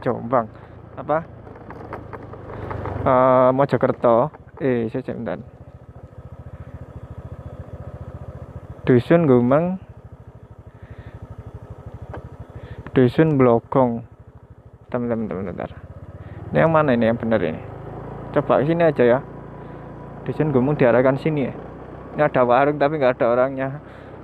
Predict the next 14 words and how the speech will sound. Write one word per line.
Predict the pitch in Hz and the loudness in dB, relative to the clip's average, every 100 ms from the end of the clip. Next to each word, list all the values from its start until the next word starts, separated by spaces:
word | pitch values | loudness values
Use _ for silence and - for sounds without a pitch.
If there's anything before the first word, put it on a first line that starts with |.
| - - | -14 -2
Kalau | 131 | 0
ada | 131 120 117 | 2 2 2
orang | 135 | 2
tanya | 139 127 139 104 | 0 0 -2 -4
aku. | - - - - - - - - - - - - - - - - - - - - - - - - - - - - - - - - - - - - - - - - - - - - - | -4 -8 -14 -16 -16 -16 -16 -16 -16 -14 -14 -14 -12 -12 -10 -8 -8 -6 -6 -4 -4 -2 -2 -4 -4 -6 -6 -6 -6 -6 -6 -6 -6 -6 -6 -6 -6 -6 -6 -6 -6 -6 -4 -4 -2
Tapi | - 123 175 180 175 180 170 | 0 4 6 8 8 8 6
ini | 185 175 123 123 - - - - - - | 4 2 0 -4 -12 -18 -18 -18 -18 -2
diarahkan | 135 123 135 156 160 | 4 6 6 4 2
sini, | 175 170 131 - - - | 0 0 -4 -6 -10 -8
Desa | 123 143 | -2 0
Gumeng | 127 120 143 139 | 0 -2 -2 -2
ya. | - - - - | -6 -12 -16 -8
Ya | - 120 | -4 0
udahlah, | - 131 | 2 2